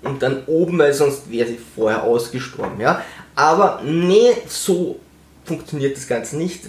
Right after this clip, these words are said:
Das ist widerlegt. Toll, jetzt haben wir den ersten, der ist auch schon widerlegt. Äh, es, bis jetzt läuft's ganz gut mit den Theorien. Der nächste ist Gregor Johann Mendel.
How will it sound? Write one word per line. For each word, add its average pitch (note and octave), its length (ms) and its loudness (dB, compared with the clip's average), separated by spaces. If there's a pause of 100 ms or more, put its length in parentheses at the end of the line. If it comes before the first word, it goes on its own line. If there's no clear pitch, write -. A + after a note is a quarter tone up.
Das - 320 -2
ist - 240 -14
widerlegt. B2 460 -4 (520)
Toll, D3 200 4
jetzt - 140 -4
haben E3 180 2
wir F#3 60 0
den E3 140 -2
ersten, F#3 340 2
der C#3 60 -4
ist - 80 -6
auch B2 180 2
schon F3+ 180 -4
widerlegt. A3 400 0 (380)
Äh, E3+ 280 4
es, - 580 -8
bis - 300 -12
jetzt F#3+ 380 -2
läuft's E3 360 4
ganz D#3 280 -2
gut A#2+ 180 -8
mit - 160 -8
den F#2+ 100 -12
Theorien. - 380 -16 (500)
Der D#3+ 60 -4
nächste G#3 380 2
ist - 320 -4
Gregor F3 640 4
Johann B2+ 560 0
Mendel. C3+ 500 2